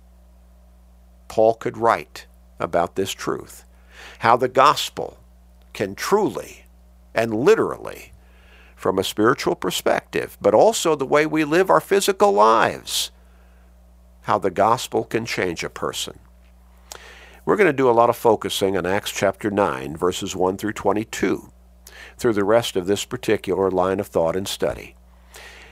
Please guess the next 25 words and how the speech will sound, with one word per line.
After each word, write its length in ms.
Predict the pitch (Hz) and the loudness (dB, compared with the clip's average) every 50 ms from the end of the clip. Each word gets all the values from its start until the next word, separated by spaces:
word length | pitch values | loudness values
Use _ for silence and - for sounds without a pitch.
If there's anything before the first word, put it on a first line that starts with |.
| - - - | -20 -12 -6
And 160 | - 110 117 | -4 0 2
we're 80 | 135 160 | 2 2
going 260 | 156 170 175 170 165 151 | 2 2 2 2 0 -2
to 60 | 131 | -6
see 600 | - - - 190 190 139 98 78 69 67 - - _ _ _ _ - | -6 -4 -4 -4 -4 -4 -4 -6 -10 -12 -16 -18 _ _ _ _ -18
just 540 | - - 110 117 123 143 147 - - - - | -10 -4 0 2 2 2 0 -2 -8 -14 -10
how 500 | - 127 113 104 101 95 92 92 92 - _ - - _ - - - - - - - _ _ _ - _ - | -6 -4 -2 0 2 2 2 0 -2 -4 _ -20 -20 _ -20 -20 -20 -20 -20 -20 -20 _ _ _ -20 _ -8
the 100 | - 90 | -6 -4
gospel 540 | 87 85 95 92 107 117 - - - 123 123 | -2 0 0 0 0 0 -2 -6 -6 -6 -6
can 240 | - - 120 110 117 | -4 -4 -6 -6 -6
change 640 | - - - 92 82 76 71 73 76 80 - - - - - | -6 -6 -4 -4 -4 -4 -6 -8 -10 -12 -12 -14 -16 -14 -16
a 60 | - | -16
person, 640 | - - - 85 78 - - - - - - - - _ _ _ _ _ - - - _ _ - - _ - | -10 -6 -4 -4 -4 -4 -8 -10 -10 -14 -18 -20 -20 _ _ _ _ _ -20 -20 -20 _ _ -20 -14 _ -4
and 180 | - 101 98 | -4 -2 -2
how 540 | 92 101 113 117 113 107 107 104 101 92 - _ _ - | -2 -2 2 4 4 6 6 6 4 2 -2 _ _ -8
we 200 | 98 110 117 - | -2 -2 -2 0
can 200 | - 107 98 98 | -2 -4 -2 0
look 300 | 107 135 - - _ - | 0 0 -2 -2 _ -10
to 100 | - - | -10 -8
Paul 760 | - - - - - - - - - - - - - - - _ - - _ - - - - - - | -8 -8 -4 0 2 2 2 2 0 -2 -4 -8 -12 -18 -20 _ -20 -20 _ -20 -20 -20 -20 -12 -6
as 440 | - 95 101 104 101 95 - - - _ - | -2 0 0 0 0 -2 -4 -6 -8 _ -6
a 120 | - 90 90 | -6 -6 -6
classic 840 | - - - - 120 113 120 127 131 - - - - - - - - | -6 -8 -6 0 4 4 4 4 2 -2 -4 -6 -6 -6 -8 -8 -6
exe-, 480 | 120 113 107 101 95 - 110 107 98 - | -6 -6 -6 -6 -6 -4 -2 -2 -2 -2
example 800 | - 98 87 92 82 - 107 113 117 104 - - - - - - | -4 -8 -8 -8 -4 0 2 2 2 2 0 -4 -12 -12 -12 -14